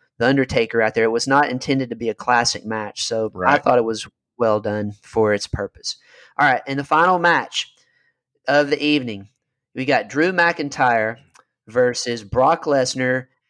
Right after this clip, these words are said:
Speaker 1: in a battle for the W W F or W W E Heavyweight Championship. Drew McIntyre is finally getting his shot at the gold. He got two just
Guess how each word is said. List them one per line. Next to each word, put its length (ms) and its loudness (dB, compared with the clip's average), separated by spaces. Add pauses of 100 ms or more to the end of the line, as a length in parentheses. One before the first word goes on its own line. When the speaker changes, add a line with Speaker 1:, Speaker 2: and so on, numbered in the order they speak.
Speaker 1:
in 160 -6
a 80 -8
battle 560 2 (160)
for 340 -2
the 120 -4
W 280 0
W 300 0
F 440 0
or 120 -4
W 240 -2
W 240 -2
E 420 -6 (260)
Heavyweight 440 0
Championship. 840 -4 (540)
Drew 180 0
McIntyre 680 2
is 100 -4
finally 340 0
getting 240 0
his 120 -4
shot 280 2
at 80 -4
the 80 -14
gold. 440 -2 (140)
He 100 -8
got 180 -2
two 480 2 (580)
just 200 -12